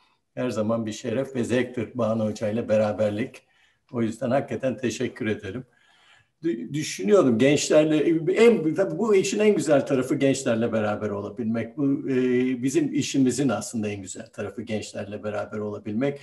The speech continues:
Ben yaşlanıyorum ama benim çalıştığım grup hep aynı yaşta. Bu aslında büyük bir lüks hayatta.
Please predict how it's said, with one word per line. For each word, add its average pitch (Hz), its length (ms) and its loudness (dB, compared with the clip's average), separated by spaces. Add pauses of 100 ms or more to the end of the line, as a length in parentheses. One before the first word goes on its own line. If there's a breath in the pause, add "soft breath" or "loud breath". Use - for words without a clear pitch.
(240 loud breath)
Ben 156 120 6
yaşlanıyorum 123 760 2
ama 123 240 0
benim 127 220 0
çalıştığım 120 380 -6 (800)
grup 131 240 -4
hep 131 120 -6
aynı 104 260 -4
yaşta. - 400 -14 (240)
Bu 349 140 0
aslında 139 440 0
büyük 135 260 -6
bir 101 140 -2
lüks - 240 -4
hayatta. - 440 -18